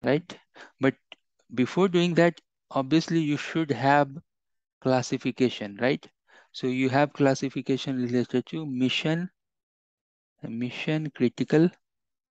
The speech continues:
You should have mid-range traffic. You should have, uh,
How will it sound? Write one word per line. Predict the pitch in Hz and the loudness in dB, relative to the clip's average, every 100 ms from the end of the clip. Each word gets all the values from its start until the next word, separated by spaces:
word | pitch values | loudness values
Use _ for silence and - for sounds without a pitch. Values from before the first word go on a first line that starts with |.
| _ _ _ _ _ _ _ _ _ _ _ _ _ | _ _ _ _ _ _ _ _ _ _ _ _ _
You | 127 | -12
should | - 139 127 | -4 -2 0
have | 123 131 127 120 _ 262 | 0 2 0 -4 _ -10
mid-range | 120 123 139 131 131 131 135 127 - | -6 0 0 4 4 4 2 -4 -6
traffic. | 127 123 - 165 - - _ _ - - _ | -2 -2 -4 -8 -10 -20 _ _ -20 -20 _
You | 127 | -4
should | - 139 131 | -2 -2 0
have, | 127 127 123 120 120 | 2 4 4 2 0
uh, | 123 | -2